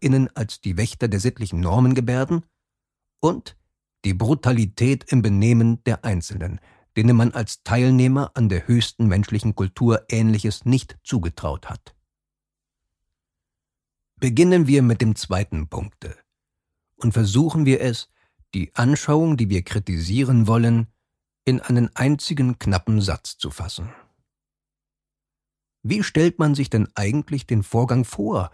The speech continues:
durch welchen ein einzelner Mensch zu einer höheren Stufe von Sittlichkeit gelangt? Die erste Antwort wird wohl lauten: Er ist eben von Geburt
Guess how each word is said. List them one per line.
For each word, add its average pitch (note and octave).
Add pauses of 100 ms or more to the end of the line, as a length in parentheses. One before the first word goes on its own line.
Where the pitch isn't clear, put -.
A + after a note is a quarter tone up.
(640)
durch E2+
welchen A2
ein G2+
einzelner G2+
Mensch E2+ (540)
zu -
einer G2+
höheren B2+
Stufe A#2 (180)
von G#2
Sittlichkeit -
gelangt? - (2000)
Die G#2+
erste C#3
Antwort G#2+
wird G#2
wohl F2+
lauten: A2 (1000)
Er C3
ist -
eben C#3+
von C#3
Geburt A#2